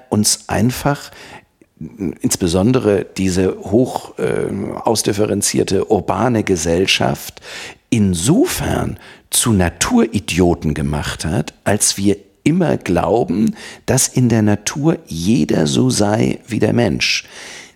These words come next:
Das ist aber mitnichten der Fall. Im Gegenteil, Helmut Plessner hat mal ganz richtig gesagt, der Mensch ist das von Natur aus unnatürliche Tier.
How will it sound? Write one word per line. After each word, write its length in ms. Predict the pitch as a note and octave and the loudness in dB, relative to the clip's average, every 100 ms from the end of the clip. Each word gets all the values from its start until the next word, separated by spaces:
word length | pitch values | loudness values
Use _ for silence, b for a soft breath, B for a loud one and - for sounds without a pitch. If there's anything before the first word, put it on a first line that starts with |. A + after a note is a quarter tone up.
| _ | _
Das 460 | - B2+ - - - _ _ _ _ _ | -2 0 0 -2 -8 _ _ _ _ _
ist 200 | B2+ - | -4 -2
aber 160 | C#3 C3 | 0 2
mitnichten 760 | C#3 - - A2+ F3+ - - | 0 -2 -4 0 2 0 -2
der 140 | C#2 - | -2 -4
Fall. 380 | - - G1+ - | -8 -10 -10 -4
Im 200 | B2 B2 | 0 2
Gegenteil, 580 | F2 F2 C3 - A#1+ G#1+ | 2 2 2 2 -4 0
Helmut 260 | - - - | 0 0 0
Plessner 340 | B2+ - D3 | -2 0 0
hat 80 | B2+ | 0
mal 120 | A2+ | 0
ganz 220 | A#2 A2+ | 0 -2
richtig 300 | - - G#2 | -4 -4 -4
gesagt, 400 | - A#2+ A#2 - | -4 -2 -2 -2
der 80 | F#2+ | 0
Mensch 640 | A2 G3+ - - - - B B B B - | 2 2 0 0 -4 -6 B B B B -4
ist 240 | A2+ - | -2 0
das 160 | G2+ - | 0 0
von 280 | - B2+ A#2 | -2 0 2
Natur 720 | F2 - - B2+ B2+ - - | 2 -2 -6 0 0 0 -2
aus 400 | G#2+ - - B B B _ _ - | 0 0 -4 B B B _ _ -2
unnatürliche 800 | D3 F#2 - - - - - - | 0 0 -6 -6 -6 -6 -10 -8
Tier. 380 | - - - | -10 -8 -12